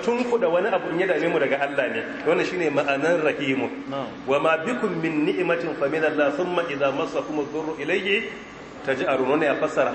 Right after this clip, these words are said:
Speaker 1: haƙiƙanin ma'anan isar da rahama zuwa ga bayi. Saboda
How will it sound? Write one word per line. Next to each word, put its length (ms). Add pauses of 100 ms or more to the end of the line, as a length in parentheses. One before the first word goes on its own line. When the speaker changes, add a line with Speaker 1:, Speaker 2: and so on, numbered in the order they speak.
Speaker 1:
haƙiƙanin 720
ma'anan 560
isar 420
da 140
rahama 400
zuwa 240
ga 160
bayi. 320 (480)
Saboda 400